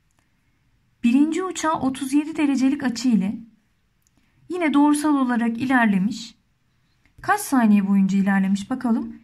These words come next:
İkinci uçağın çıkışından iki saniye sonra. İki saniye sonra, yani iki saniye boyunca ikinci uçak ilerlemiş. İlerledikten sonra birinci ile ikinci arasındaki konumu sormuş. Mesafeyi yani.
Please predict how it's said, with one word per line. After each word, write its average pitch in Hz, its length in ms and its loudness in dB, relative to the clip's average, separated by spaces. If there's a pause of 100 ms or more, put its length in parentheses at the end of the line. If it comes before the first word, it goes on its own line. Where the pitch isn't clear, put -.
(180)
İkinci 330 400 -6
uçağın 233 380 2
çıkışından 240 960 0
iki - 220 -6
saniye 180 440 0
sonra. 185 340 -8 (640)
İki - 200 -4
saniye 269 440 -4
sonra, 233 480 0 (120)
yani 226 240 2 (100)
iki - 140 -12
saniye 233 440 0
boyunca 190 300 2
ikinci 226 380 -2
uçak 220 380 -4
ilerlemiş. 240 640 0 (1080)
İlerledikten 311 760 -2
sonra 226 440 0 (360)
birinci 269 360 2
ile 185 120 0
ikinci 269 460 -2
arasındaki 202 720 -2 (340)
konumu 254 340 -2
sormuş. - 580 -6 (100)
Mesafeyi 220 560 -4
yani. - 320 -8